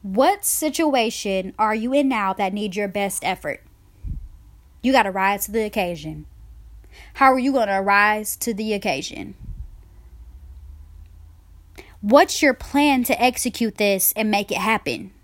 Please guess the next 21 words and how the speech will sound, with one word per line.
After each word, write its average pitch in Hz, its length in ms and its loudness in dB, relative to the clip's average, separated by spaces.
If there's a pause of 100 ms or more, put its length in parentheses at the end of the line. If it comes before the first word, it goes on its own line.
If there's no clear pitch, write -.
(2250)
How 294 360 4
are 269 260 4
you 254 260 2
going 226 380 0
to 226 220 -4
rise 208 460 2
to 220 320 -4
the 202 200 -4
occasion? 202 800 -6 (1300)
How 320 220 6
are 269 120 2
you 269 200 4
setting 262 360 2
yourself 233 440 0
up 226 160 0
to 226 120 -4
be 208 140 -2
successful 185 640 -2
at 180 180 -4
this 190 160 -4
moment? 190 380 -4